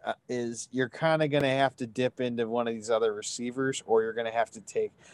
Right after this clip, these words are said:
the best guard on the board, which is O'Cyrus Torrance. Um, where I'm gonna go, though, I'm actually gonna take Jalen Hyatt, who is, like, uh, I think this, this board has him as a,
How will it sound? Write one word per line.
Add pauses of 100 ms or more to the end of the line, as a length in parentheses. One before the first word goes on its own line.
(200)
the
best
guard
on
the
board,
which
is
O'Cyrus
Torrance. (840)
Um, (800)
where
I'm
gonna
go,
though, (240)
I'm
actually
gonna
take
Jalen
Hyatt, (1500)
who
is, (340)
like,
uh, (840)
I
think
this,
this
board
has
him
as
a,